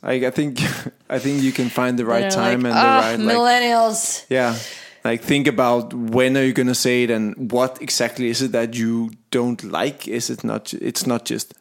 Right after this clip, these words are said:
Speaker 1: "Ah, you suck." Uh, you can put it a bit more in, in a bit more communicate-, communicative way, so,
Speaker 2: Mm.
Speaker 1: so people understand why, why do you feel that.
Speaker 2: Or just show an example of something else, like, do th-, do something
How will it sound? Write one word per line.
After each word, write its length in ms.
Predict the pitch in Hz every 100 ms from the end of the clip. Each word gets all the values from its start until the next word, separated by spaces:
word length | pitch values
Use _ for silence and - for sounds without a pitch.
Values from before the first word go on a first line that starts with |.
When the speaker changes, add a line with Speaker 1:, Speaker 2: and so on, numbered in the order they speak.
| _
Speaker 1:
"Ah, 240 | - 233 220
you 180 | 156 170
suck." 380 | 196 160 - - _ _
Uh, 260 | - - - -
you 80 |
can 160 | - 147
put 180 | 165 165
it 140 | 139
a 80 | 135
bit 260 | 104 131 123
more 480 | 131 127 123 123 - - -
in, 280 | - 131 120
in 140 | 135 123
a 20 |
bit 180 | 117 123
more 200 | 127 123
communicate-, 680 | - 135 135 127 120 - - _ -
communicative 600 | 131 135 131 120 110 110
way, 300 | 107 110 90
so, 200 | 107 - 113
Speaker 2:
Mm. 180 | - 113
Speaker 1:
so 120 | -
people 260 | 123 110
understand 460 | 104 98 - 101 101
why, 280 | 98 95 90 - - - -
why 140 | 95 104
do 80 | 107
you 80 |
feel 180 | 110 131
that. 280 | 120 - - _ - -
Speaker 2:
Or 120 | 208
just 180 | 202 -
show 300 | - 240 285
an 80 | 247
example 600 | 190 190 196 220 208 190
of 120 | 180
something 420 | 196 190 190 185
else, 280 | 254 190 196
like, 120 | 190 180
do 200 | 226 214
th-, 160 | - _ - 180
do 300 | 226 240 226
something 760 | - 190 190 185 175 175 175